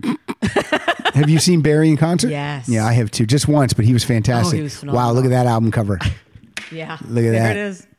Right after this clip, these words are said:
Speaker 2: Two ni-, that, that, now, here's a, here's a little trivia. That picture was taken on the first night
Speaker 1: <laughs>
Speaker 2: of his Two Nights Live.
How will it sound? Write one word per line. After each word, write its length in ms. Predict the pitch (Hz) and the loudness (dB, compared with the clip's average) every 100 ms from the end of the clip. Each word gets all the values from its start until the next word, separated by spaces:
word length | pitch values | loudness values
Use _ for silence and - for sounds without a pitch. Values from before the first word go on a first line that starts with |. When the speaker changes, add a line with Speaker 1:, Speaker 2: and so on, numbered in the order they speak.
| _ _ _ _ _ _ | _ _ _ _ _ _
Speaker 2:
Two 180 | - 131 | -2 2
ni-, 120 | 127 | 2
that, 300 | 113 156 180 143 | 2 0 0 0
that, 220 | 143 123 | -2 0
now, 300 | 123 113 104 - - - _ - | 0 0 -2 -10 -16 -20 _ -4
here's 220 | 110 101 | -2 0
a, 60 | |
here's 280 | 101 98 107 | -2 0 -2
a 60 | 107 | 0
little 100 | 104 | 0
trivia. 300 | 151 139 110 - - | 2 2 0 -4 -6
That 180 | 120 - | -4 -2
picture 220 | 131 127 | 0 0
was 100 | 113 | 0
taken 260 | 131 113 104 | 0 0 0
on 60 | |
the 60 | 95 | 0
first 240 | - 113 | -2 -4
night 300 | 123 151 - - - | -4 -6 -8 -14 -12
Speaker 1:
<laughs> 1200 | - - 196 - 285 - 330 - - _ _ - | -6 -4 -6 -6 -6 -6 -8 -10 -12 _ _ -6
Speaker 2:
of 140 | 110 | -4
his 140 | 95 - | -4 -4
Two 160 | - | 0
Nights 240 | 117 104 - | 0 0 -2
Live. 360 | 117 131 104 | -6 -6 -10